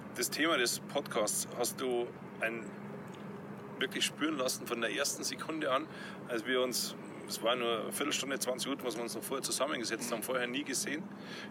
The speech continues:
gehört schon, aber nur ich dich, du mich nicht. Ähm, da war, es, als wäre da schon ganz lang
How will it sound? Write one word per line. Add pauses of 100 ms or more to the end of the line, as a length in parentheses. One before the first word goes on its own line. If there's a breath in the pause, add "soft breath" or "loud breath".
(120)
gehört
schon, (120)
aber (160)
nur
ich
dich,
du
mich
nicht. (840 loud breath)
Ähm, (1000 loud breath)
da
war, (420)
es, (400)
als
wäre
da
schon
ganz
lang